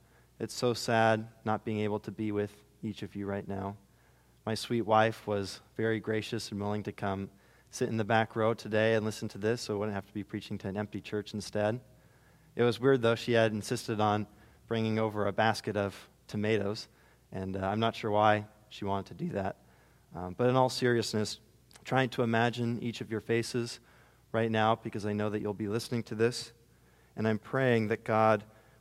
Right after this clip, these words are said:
would be gracious to overcome the fact that you're not here in person. I pray that he will still be able to communicate his word effectively through this recording to, uh, to all of us.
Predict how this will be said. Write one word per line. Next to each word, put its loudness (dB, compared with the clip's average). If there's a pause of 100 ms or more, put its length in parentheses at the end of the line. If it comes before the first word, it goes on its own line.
would -4
be -2
gracious 0
to -8
overcome -2
the -2
fact 0
that -6
you're 0 (320)
not 0
here -2
in -2
person. -8 (680)
I -4
pray 6
that 2
he -6
will -2
still 2
be 0
able 2
to -14
communicate -2
his -10
word 0
effectively -4 (520)
through 2
this -4
recording -4 (520)
to, -6 (120)
uh, -4 (100)
to -6
all 0
of -6
us. -10